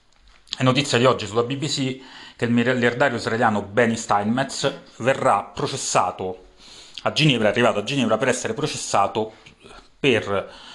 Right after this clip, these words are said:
accuse di corruzione relative a una compravendita di una miniera, eh, di ferro effettuata, credo, cinque sei anni fa. Allora,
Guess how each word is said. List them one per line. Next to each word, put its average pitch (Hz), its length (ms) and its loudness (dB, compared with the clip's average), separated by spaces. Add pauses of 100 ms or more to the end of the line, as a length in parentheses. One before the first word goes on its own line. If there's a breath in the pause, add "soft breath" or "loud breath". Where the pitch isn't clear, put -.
(160 loud breath)
accuse 123 440 0
di 120 100 -4
corruzione 123 800 -2
relative 101 760 -6
a 135 180 0
una 104 460 -2 (840 loud breath)
compravendita 120 880 -2
di 95 80 -10
una 107 140 -4
miniera, 101 1000 -2
eh, 90 60 -6
di 117 100 -6
ferro 113 840 0 (340 loud breath)
effettuata, 101 1000 0 (120)
credo, 104 720 -4 (100)
cinque 104 300 -6
sei 95 160 -4
anni 92 180 -4
fa. - 340 -2
Allora, 104 520 2